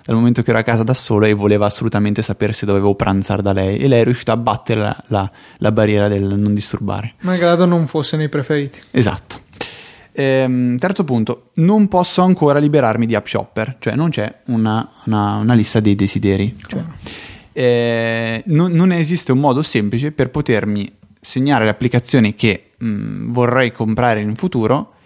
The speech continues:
Speaker 1: e magari delle notifiche che mi dicano: "Guarda che questa adesso te la puoi comprare", no? Oppure: "Questa è stata aggiornata", eccetera, eccetera.
Speaker 2: In realtà è possibile da Mac, basta cl-,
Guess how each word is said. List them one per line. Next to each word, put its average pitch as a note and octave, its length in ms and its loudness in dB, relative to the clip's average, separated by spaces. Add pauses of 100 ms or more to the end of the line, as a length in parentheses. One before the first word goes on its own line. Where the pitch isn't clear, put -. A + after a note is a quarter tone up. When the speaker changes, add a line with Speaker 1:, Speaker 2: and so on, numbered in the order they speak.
Speaker 1:
e - 80 -2
magari C3 380 2
delle A2 180 0
notifiche C#3 440 -4
che A2+ 100 -6
mi G#2 80 -4
dicano: G#2 400 -2
"Guarda C3+ 320 0
che A#2 140 -4
questa A2+ 380 0
adesso A2 280 -2
te - 60 -6
la G2+ 80 -2
puoi A2+ 120 -6
comprare", B2+ 560 2 (260)
no? D3+ 280 2
Oppure: A#2+ 340 2
"Questa A#2 240 0
è - 20 -4
stata A2 180 0
aggiornata", C3 720 2 (300)
eccetera, A2+ 440 -2
eccetera. G#2+ 460 -8 (680)
Speaker 2:
In F#3+ 120 -2
realtà G3 200 4
è F#3 60 4
possibile F3 520 2
da D3+ 120 0
Mac, D3 540 -2 (160)
basta D#3+ 520 2
cl-, - 240 -10